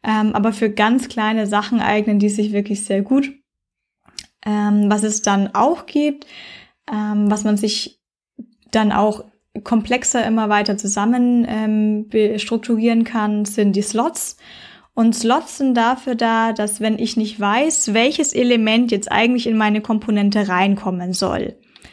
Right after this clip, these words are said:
ähm, kann ich dort den Slot angeben. Funktioniert so, dass der Parent der Komponente, die den Slot hat, dass der Parent dann in diesen Slot ein Kind mit reingibt.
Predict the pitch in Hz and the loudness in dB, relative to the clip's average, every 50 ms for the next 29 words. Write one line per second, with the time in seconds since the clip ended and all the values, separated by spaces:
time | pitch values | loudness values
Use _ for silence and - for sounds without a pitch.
0 | - - - _ _ _ _ _ - 208 214 202 196 196 196 202 226 214 220 220 | -20 -20 -20 _ _ _ _ _ -2 0 0 2 0 0 -2 -2 -2 0 0 0
1 | 208 214 208 214 214 208 214 202 202 202 - - 208 208 208 - - 196 196 185 | -2 0 -2 -2 0 0 2 0 0 0 0 -2 -2 -2 -2 -4 -4 -4 -6 -6
2 | - - 196 185 - 196 190 - - 220 208 214 - 226 220 214 202 208 - 240 | -4 -4 -4 -4 -4 -4 -6 -4 -2 -2 -2 0 0 0 0 0 -2 -2 -2 0
3 | 254 285 285 254 233 - - - 208 208 - - 262 277 285 269 262 285 320 339 | 0 2 2 0 0 0 -2 -2 -4 -2 -2 0 2 4 4 4 2 2 0 -2
4 | - - - _ _ _ _ - 220 220 220 240 233 233 233 240 226 220 220 226 | -4 -6 -10 _ _ _ _ -6 -6 -4 -2 -2 -2 0 0 0 -2 0 0 0
5 | 233 240 247 220 233 226 220 226 226 233 - - 233 240 247 - - - 269 285 | 0 0 0 0 0 0 0 0 -2 -2 0 0 0 0 0 -2 -2 -2 -2 -2
6 | 277 - - - - - - - - 226 - - 330 202 - - 233 247 262 269 | -4 -8 -14 -20 -20 -20 -10 -8 -8 -6 -6 -6 -8 -6 -2 0 2 2 2 2
7 | 262 262 254 233 226 214 208 208 214 214 214 202 - - 240 247 262 269 254 254 | 2 0 0 0 0 0 0 0 -2 -2 -4 -6 -6 -4 0 2 2 2 2 0
8 | 240 233 233 220 - - 214 220 220 220 - - 214 208 208 202 - 247 233 220 | 0 0 -2 -4 -2 -2 -2 -2 -2 -2 -2 -4 -2 -2 -2 -2 0 0 0 0
9 | 226 - 214 208 202 202 202 180 185 202 202 196 202 - 202 - - - | 0 -2 -4 -4 -4 -4 -4 -2 0 0 0 0 -2 -4 -10 -12 -14 -20